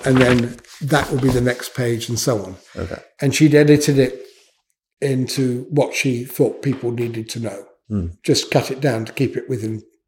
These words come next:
Speaker 1: re-, realistic bounds.
Speaker 2: Mm-hmm.
Speaker 1: So it wasn't complete.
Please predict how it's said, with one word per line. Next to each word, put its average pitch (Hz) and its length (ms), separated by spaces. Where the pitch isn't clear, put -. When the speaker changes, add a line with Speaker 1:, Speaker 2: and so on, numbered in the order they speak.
Speaker 1:
re-, 127 300
realistic 117 540
bounds. 104 580
Speaker 2:
Mm-hmm. 90 160
Speaker 1:
So - 160
it 139 120
wasn't 170 300
complete. 127 500